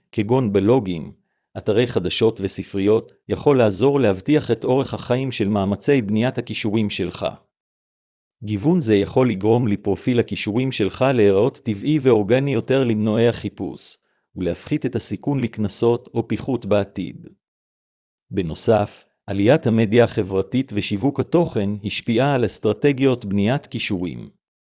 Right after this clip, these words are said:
בעוד שלטקטיקות מסורתיות של בניית קישורים כמו פרסום אורח והסברה עדיין יש ערך, חשוב להתאים ולשלב אסטרטגיות חדשות יותר.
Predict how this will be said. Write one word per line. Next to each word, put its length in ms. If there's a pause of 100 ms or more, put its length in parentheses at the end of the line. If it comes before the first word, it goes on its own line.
(640)
בעוד 380
שלטקטיקות 800
מסורתיות 680
של 160
בניית 420
קישורים 480
כמו 340
פרסום 440
אורח 460
והסברה 540
עדיין 380
יש 240
ערך, 440 (360)
חשוב 400
להתאים 420
ולשלב 480
אסטרטגיות 800
חדשות 500
יותר. 400